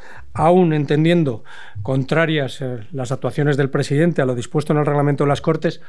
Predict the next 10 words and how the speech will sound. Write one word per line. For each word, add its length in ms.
tales 260
infracciones", 680
dice 240
literalmente, 680
"no 220
pasarían 420
de 100
ser 200
irregularidades 1040
irrelevantes 800